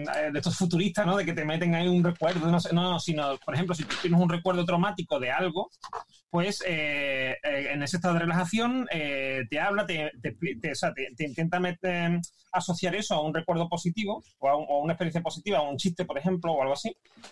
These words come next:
de forma que tú después, cuando te, ese recuerdo te venga a la mente, lleve asociado ese, ese estímulo positivo, para que no te resulte estresante o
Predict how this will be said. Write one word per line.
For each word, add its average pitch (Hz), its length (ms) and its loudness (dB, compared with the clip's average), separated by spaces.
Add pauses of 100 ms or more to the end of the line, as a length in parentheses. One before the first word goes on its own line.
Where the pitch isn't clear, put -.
(360)
de 160 160 -2
forma 175 320 0
que 180 100 -2
tú 165 140 0
después, 180 340 0
cuando 151 280 0 (460)
te, 165 260 0
ese 160 220 0
recuerdo 175 320 2
te 160 80 -4
venga 147 140 -2
a 156 40 2
la 160 60 0
mente, 196 400 -2 (280)
lleve 156 240 0
asociado 202 720 -2
ese, 147 500 -2
ese 139 140 -4
estímulo 131 1120 0
positivo, 123 380 -6 (760)
para 160 180 0
que 143 80 -4
no 147 120 -2
te 165 80 0
resulte 156 800 0
estresante 190 600 0
o 127 580 0